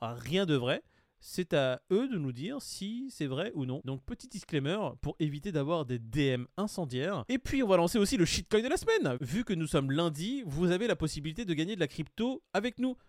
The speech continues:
Une courbe apparaît. Si vous devinez à quel token ou coin appartient cette courbe, mettez-le en commentaire. Les bonnes réponses seront tirées au sort jeudi soir pour gagner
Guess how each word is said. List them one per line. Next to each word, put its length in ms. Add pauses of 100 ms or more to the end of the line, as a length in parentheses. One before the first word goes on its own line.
(140)
Une 140
courbe 180
apparaît. 360 (240)
Si 200
vous 140
devinez 480
à 100
quel 300
token 460
ou 80
coin 200 (120)
appartient 340
cette 160
courbe, 300 (360)
mettez-le 300
en 60
commentaire. 560 (340)
Les 360 (300)
bonnes 180
réponses 380
seront 380
tirées 260
au 80
sort 380 (100)
jeudi 340
soir 320
pour 200
gagner 340